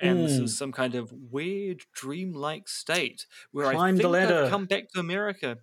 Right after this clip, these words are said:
Speaker 1: Yeah.
Speaker 2: Climb
Speaker 1: I
Speaker 2: the ladder.
Speaker 1: <laughs> Climb that ladder, Jacob.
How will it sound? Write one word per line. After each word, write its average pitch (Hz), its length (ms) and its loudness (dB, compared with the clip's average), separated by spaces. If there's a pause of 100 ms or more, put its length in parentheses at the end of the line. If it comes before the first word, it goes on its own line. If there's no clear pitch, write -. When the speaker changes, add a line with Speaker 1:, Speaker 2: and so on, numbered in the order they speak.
Speaker 1:
Yeah. 170 360 0
Speaker 2:
Climb 151 460 0
Speaker 1:
I 151 60 2
Speaker 2:
the 147 160 2
ladder. 143 500 2 (240)
Speaker 1:
<laughs> - 220 -14
Climb 160 380 2
that 175 200 2
ladder, 170 320 2
Jacob. 139 540 0